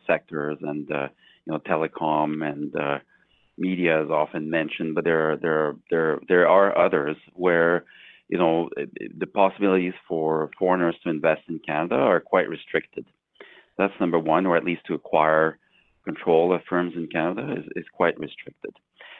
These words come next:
Um, that's one reason. The other reason is that, uh, we're one of the very few countries, uh, that has a formal screening, you know, compulsory screening mechanism. So when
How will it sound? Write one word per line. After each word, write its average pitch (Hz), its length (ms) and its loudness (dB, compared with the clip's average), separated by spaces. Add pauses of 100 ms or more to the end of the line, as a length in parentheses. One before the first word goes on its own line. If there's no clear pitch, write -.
(200)
Um, 87 840 4 (160)
that's 120 280 2
one 110 200 4
reason. 104 440 2
The 107 120 6
other 151 160 6
reason 127 440 6
is 90 280 0
that, 87 260 4 (100)
uh, 85 280 4 (560)
we're 95 340 6
one 117 240 4
of 123 80 0
the 92 240 4 (100)
very 120 400 4
few 101 120 -2
countries, 82 680 -4 (180)
uh, 80 460 -2
that 80 320 2
has 95 380 2 (960)
a 90 60 2 (220)
formal 113 760 6 (160)
screening, 104 1120 2
you 95 120 -4
know, 87 100 0
compulsory 101 640 0 (100)
screening 107 480 0
mechanism. 73 720 -6
So 87 120 2
when 82 420 0